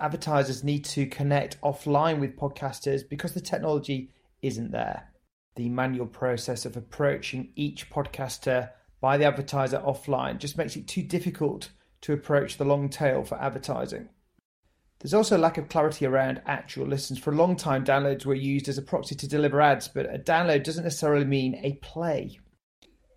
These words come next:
Detailed listening data is not available. There's a lack of sophisticated targeting tools that you'd find on a platform such as Facebook.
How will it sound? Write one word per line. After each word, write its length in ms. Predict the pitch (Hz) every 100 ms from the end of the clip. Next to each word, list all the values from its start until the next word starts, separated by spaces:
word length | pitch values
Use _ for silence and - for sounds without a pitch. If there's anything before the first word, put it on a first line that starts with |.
| _ _ -
Detailed 320 | 196 196 175
listening 300 | 170 180 165
data 260 | 165 156 160
is 100 | 143
not 160 | 131
available. 560 | 123 135 151 160 165 160
There's 180 | 139 135
a 60 |
lack 240 | 131 131 139
of 60 |
sophisticated 680 | - 143 160 - 156 143 131
targeting 540 | - 160 147 143 139
tools 300 | - 214 180
that 100 | 143
you'd 100 | 143
find 300 | - 170 156
on 80 | 135
a 40 | 131
platform 520 | - 165 - 131 -
such 260 | - 135
as 140 | 123 -
Facebook. 600 | 147 143 - - -